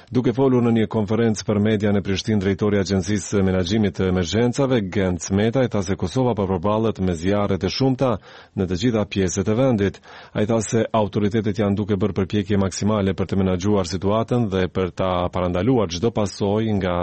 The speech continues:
situata e krijuar. Ai tha se zjarret në këto vende ku ka pasur dëm në infrastrukturë janë lokalizuar edhe fal ndihmës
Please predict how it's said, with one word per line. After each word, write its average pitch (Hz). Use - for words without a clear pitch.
situata 90
e 90
krijuar. 101
Ai 104
tha 104
se 104
zjarret 101
në 98
këto 98
vende 117
ku -
ka 95
pasur 92
dëm 95
në 92
infrastrukturë 101
janë 92
lokalizuar 127
edhe 101
fal 110
ndihmës 101